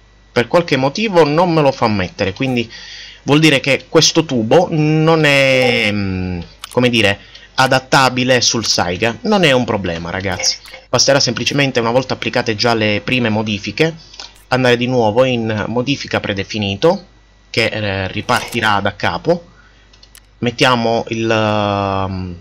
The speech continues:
vediamo quale dei due tubi è migliore. Questo riduce leggermente il rinculo e l'altro uguali tutte e due.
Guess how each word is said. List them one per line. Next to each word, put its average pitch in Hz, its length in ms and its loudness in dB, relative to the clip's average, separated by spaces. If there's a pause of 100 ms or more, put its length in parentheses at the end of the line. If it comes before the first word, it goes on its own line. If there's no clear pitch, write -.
(100)
vediamo 123 360 0
quale 120 200 0
dei 107 140 -2
due 107 180 -4
tubi 110 240 -4
è 101 60 -6
migliore. 104 640 -4 (920)
Questo 143 240 -2
riduce 117 380 0
leggermente 120 580 0
il 101 80 0
rinculo 110 560 -4
e 156 40 0
l'altro 120 640 -2 (2500)
uguali 156 440 4
tutte 123 220 -4
e 98 60 -2
due. 92 240 -6